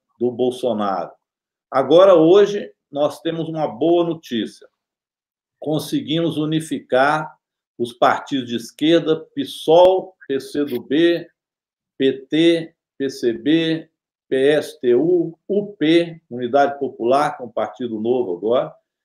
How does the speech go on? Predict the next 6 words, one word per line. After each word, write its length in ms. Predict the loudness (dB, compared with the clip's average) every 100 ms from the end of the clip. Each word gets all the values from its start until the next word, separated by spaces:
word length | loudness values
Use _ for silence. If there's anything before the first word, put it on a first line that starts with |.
| _ _ _ -6
e 120 | -4
junto 560 | -2 0 -2 -4 -10 -6
com 460 | -2 0 0 -2 -8 _
cerca 520 | -20 0 4 4 2
de 80 | -4
quatrocentas 1400 | 0 2 2 0 -14 -6 -4 -4 -6 -2 -2 -4 -12 -20